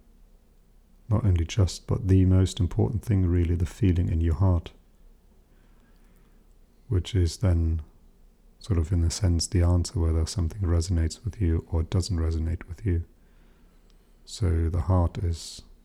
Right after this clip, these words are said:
kind of almighty in that sense, that it is sort of the,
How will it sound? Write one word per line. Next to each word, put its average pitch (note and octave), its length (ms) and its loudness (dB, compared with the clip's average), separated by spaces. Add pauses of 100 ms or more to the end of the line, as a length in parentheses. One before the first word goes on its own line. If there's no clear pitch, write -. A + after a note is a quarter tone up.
(200)
kind C3+ 240 -4
of F#2 160 0
almighty F2 520 0
in F2 120 -4
that D#2+ 180 -4
sense, E2+ 440 -4 (880)
that D#2+ 140 0
it E2 120 -2
is F2 240 2
sort - 240 -4
of E2+ 180 -2
the, E2 280 2